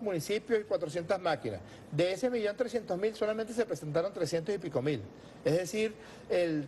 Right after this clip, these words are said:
treinta por ciento de lo que podían ir, el diez por ciento de lo que dijo Capriles que habían presentado". Y entonces ya están en curso miles de demandas en los tribunales, hay un amparo en el, en la Sala Constitucional,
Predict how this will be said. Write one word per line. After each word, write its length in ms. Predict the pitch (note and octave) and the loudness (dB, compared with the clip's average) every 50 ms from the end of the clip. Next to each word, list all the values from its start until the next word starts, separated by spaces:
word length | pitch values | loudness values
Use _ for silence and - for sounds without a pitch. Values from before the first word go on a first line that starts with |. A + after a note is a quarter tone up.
| - - | -4 -2
treinta 400 | F#3 F#3+ G#3+ A#3+ B3 A#3 C4 A#3+ - | 2 2 2 2 2 2 2 2 2
por 140 | G3 D#3 | 0 -2
ciento 340 | - - G3+ G#3+ A3+ - B3 | 0 2 0 0 2 2 0
de 60 | A3 | 0
lo 40 | G3+ | 2
que 80 | E3+ D#3+ | 0 0
podían 340 | - C3 B2+ C#3 D#3 D#3 D3+ | 4 4 4 6 4 4 2
ir, 220 | D3 C3+ A2 - - - | 0 -2 -2 -4 -4 0
el 220 | - G3 F#3+ F#3 | 0 2 2 2
diez 200 | D#3+ G#3 A#3 A#3 | 2 2 2 2
por 180 | - C#4 B3 A3+ | 2 0 -2 -2
ciento 380 | - C4+ B3+ B3+ C4 C4 C4 B3 | 2 2 2 2 2 2 2 2
de 40 | |
lo 100 | A3 G3 | 2 2
que 80 | D#3+ E3 | 0 0
dijo 140 | D#3 F#3+ G#3+ | 0 2 2
Capriles 520 | G#3 F3+ D3 - D#3+ D#3+ E3+ F3+ G#3 G3+ | 2 0 0 0 0 0 2 0 0 0
que 100 | - F3+ | 2 2
habían 380 | D#3+ C#3+ C#3+ D3 D#3+ E3+ F3+ E3+ - - - - - - - - - - - - - | 2 4 2 2 0 -2 -4 -8 -10 -16 -18 -20 -20 -20 -20 -20 -20 -20 -14 -4 0
presentado". 680 | D#3+ D#3 D3+ - C#3 B2+ - - B2+ A#2 G#2 - - - - | 2 2 2 2 -2 -2 2 2 2 4 2 0 -4 -4 0
Y 140 | D3+ D#3+ F#3 | 2 2 2
entonces 680 | G#3+ B3 B3 - C4 A3+ F#3+ E3 D3+ D3 - A3+ C4+ - - - - - - - - - C3 A#2 | 2 0 0 2 2 2 2 0 -2 -2 -2 -2 -2 -4 -8 -18 -20 -20 -20 -16 -10 -6 0 2
ya 240 | C#3+ C3+ B2 B2 | 4 4 2 2
están 340 | B2 - - D#3 D3+ D3+ E3 - | -2 -2 0 0 0 0 -2 -6
en 180 | F#3 G3+ G#3+ A#3 | -4 -4 -4 -2
curso 540 | - - C#4 C4+ A#3 G#3 - - C4+ B3+ C4+ - - - - - - - - - - - | 2 2 2 2 2 0 -2 -2 -4 -4 -4 -6 -14 -20 -20 -20 -20 -20 -20 -10 -4 -2
miles 580 | B2 D3 G#3 B3+ B3+ A3 F#3 C#3 A#2 A2 - - | 0 2 2 2 2 2 0 -2 -4 -4 -2 2
de 120 | C3 B2+ | 2 4
demandas 420 | B2 B2+ A#2+ A#2+ A#2 A#2 A#2+ D3 E3 | 4 2 2 0 0 0 2 2 2
en 60 | F#3 | 2
los 80 | F#3 - | 2 0
tribunales, 560 | A3 A3+ A3+ A3+ A3 G3 E3 D#3 E3 E3+ D#3+ - - - - - | 0 0 0 2 2 2 0 0 -2 -4 -6 -8 -14 -18 -16 -4
hay 160 | - - C3+ D3 | 0 2 2 2
un 120 | D#3 E3 | 2 2
amparo 480 | E3+ D#3+ D#3 - F#3 G3 G3 F#3 E3 C#3+ | 0 0 2 4 4 4 4 2 0 0
en 60 | C3+ | 0
el, 200 | B2+ B2+ B2 A2+ | 0 2 0 0
en 220 | - C3 B2+ B2+ B2 | 0 0 0 2 2
la 100 | A#2 A2+ | 2 2
Sala 360 | - C3+ C3 C3+ C#3 D3+ - | 2 4 4 4 2 2 0
Constitucional, 600 | F#3 F3+ F3+ F3 G3+ F#3+ - A3 G3 E3+ E3+ | -2 -4 -4 -4 -2 0 0 2 2 0 0